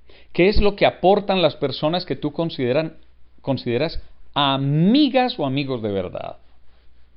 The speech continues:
Piensa por un momento, ¿cuál si-, ha sido tu aporte o su aporte?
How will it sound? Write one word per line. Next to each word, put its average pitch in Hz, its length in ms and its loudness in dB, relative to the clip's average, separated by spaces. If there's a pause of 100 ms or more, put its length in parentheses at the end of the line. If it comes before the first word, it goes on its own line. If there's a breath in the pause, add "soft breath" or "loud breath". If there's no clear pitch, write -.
(560)
Piensa 196 440 -4
por 131 100 -6
un 120 80 -4
momento, 110 460 -4
¿cuál 165 240 2
si-, - 260 -2 (220 loud breath)
ha 165 100 -2
sido 180 460 -2
tu 123 160 2
aporte 113 720 0
o 101 120 -6
su - 180 -4
aporte? 139 420 0